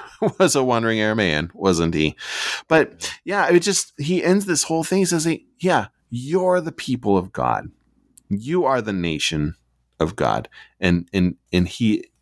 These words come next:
has made you holy. And, and he will do it again, too.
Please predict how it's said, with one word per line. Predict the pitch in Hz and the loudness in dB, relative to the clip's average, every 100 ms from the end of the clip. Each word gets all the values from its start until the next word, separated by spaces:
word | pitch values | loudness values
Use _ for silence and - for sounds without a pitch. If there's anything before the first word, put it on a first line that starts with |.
| _ | _
has | - - 123 127 131 120 | -14 -4 0 2 0 -4
made | 95 98 98 95 95 - | -4 0 2 2 0 -4
you | 98 90 87 87 - | -2 2 2 0 -4
holy. | _ 101 95 71 55 - _ _ - - - _ _ _ - | _ 2 2 0 -6 -14 _ _ -20 -20 -20 _ _ _ -4
And, | 127 131 107 - _ _ _ _ _ _ _ _ | 0 2 0 -4 _ _ _ _ _ _ _ _
and | 113 | 0
he | 120 | 2
will | 98 87 117 | 2 2 2
do | 117 95 | 2 0
it | 123 | -2
again, | 71 60 98 71 - | -2 -2 0 0 -2
too. | - 110 - | -2 0 0